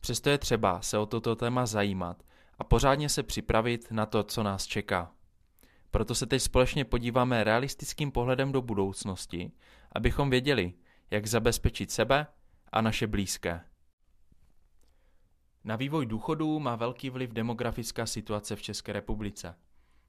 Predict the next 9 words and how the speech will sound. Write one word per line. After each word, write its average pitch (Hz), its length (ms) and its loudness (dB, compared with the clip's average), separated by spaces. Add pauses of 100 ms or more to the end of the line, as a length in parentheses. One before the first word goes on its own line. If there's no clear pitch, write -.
Ta 104 120 -2
nám 113 160 -2
popisuje 117 420 -6
vývoj 110 320 -6
populace 120 720 -2 (320)
založený 110 500 -2
na 113 140 0
obnově 110 440 -2
obyvatelstva 110 880 -4